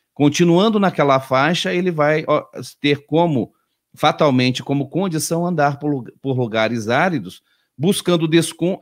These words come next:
descanso e, obviamente, não vai encontrar, porque nesses lugares, né, nesses terrenos, obviamente, impera a escassez, as dificuldades, não é? E já nos terrenos férteis, nós vamos,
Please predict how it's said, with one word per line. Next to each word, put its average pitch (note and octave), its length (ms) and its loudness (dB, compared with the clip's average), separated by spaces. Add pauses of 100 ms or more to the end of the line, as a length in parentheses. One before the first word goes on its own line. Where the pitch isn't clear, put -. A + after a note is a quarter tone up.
descanso D#3 680 -2
e, C4+ 40 -6
obviamente, F#3+ 520 -4
não A3 120 -4
vai F3+ 180 -2
encontrar, F3+ 560 -4
porque G#2+ 400 -6 (300)
nesses B2+ 680 4
lugares, B2 760 -2
né, A2+ 200 -6
nesses B2+ 360 0
terrenos, C#3 840 0 (320)
obviamente, B2+ 800 -2
impera E3 480 -2
a A#2+ 60 0
escassez, B2+ 880 -6 (160)
as A2 180 -4
dificuldades, A2+ 1000 -6 (400)
não F#2 160 -6
é? C3 140 -6 (240)
E A2+ 80 -4
já B2+ 200 0
nos B2 160 -2
terrenos C3+ 460 0
férteis, E3+ 560 0
nós C3+ 180 -2
vamos, D3 320 -2